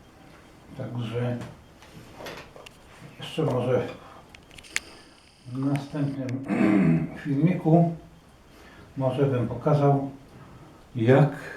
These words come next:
można wywoływać było te negatywy. Oczywiście to było wszystko film czarno-biały i były zdjęcia czarno-białe. No,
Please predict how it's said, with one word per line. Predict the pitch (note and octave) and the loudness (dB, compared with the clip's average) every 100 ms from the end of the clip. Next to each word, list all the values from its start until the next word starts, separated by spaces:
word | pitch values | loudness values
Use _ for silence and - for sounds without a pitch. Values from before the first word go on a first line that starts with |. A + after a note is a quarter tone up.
| - | -6
można | C3+ D3 C3+ C#3+ | 2 4 4 4
wywoływać | B2 A#2+ A#2+ B2 C3+ C3 C3+ C3+ B2 | 2 0 -2 0 0 0 0 0 -2
było | A#2 B2+ B2 B2+ C#3 - - - - - - - - - - - - - | -6 -4 -2 -2 -2 -6 -16 -20 -20 -20 -20 -20 -20 -20 -20 -20 -12 0
te | |
negatywy. | C#3 C#3+ D3 C#3+ D3 A#2+ C#3+ D#3+ F3+ - - - - - - - - B2 | 4 8 8 8 6 8 10 10 8 0 -10 -20 -20 -20 -20 -20 -12 -10
Oczywiście | - C3 - C#3 C#3+ C#3+ - - - - - | -6 -6 -4 2 4 2 -2 -16 -20 -14 -2
to | B2+ | 0
było | B2+ C#3+ | 2 2
wszystko | C#3+ C#3 - D3 D3 C#3+ C4 - - - | 0 -2 -2 2 4 4 0 -2 -4 -12
film | - A#2+ C#3+ - - - - - - - - | -6 -2 -2 -2 -8 -16 -20 -20 -20 -18 -2
czarno-biały | C3+ B2+ D3 C#3+ E3+ A#2+ - - - - - - - - - - - | 2 4 4 8 8 8 2 -8 -16 -20 -20 -20 -20 -20 -20 -20 -16
i | D3+ | -10
były | B2 C3+ C#3 C3+ | -4 0 2 2
zdjęcia | - C3+ - C#3 C#3 - - | 0 0 4 4 4 -2 -2
czarno-białe. | C3 B2 B2+ A#2 G#2 G2+ G2 - - - - - - - - - - - - - - - - - - | 0 2 0 2 2 2 -2 -6 -18 -20 -20 -20 -20 -20 -20 -20 -20 -20 -20 -20 -20 -20 -20 -20 -16
No, | A#2 | -8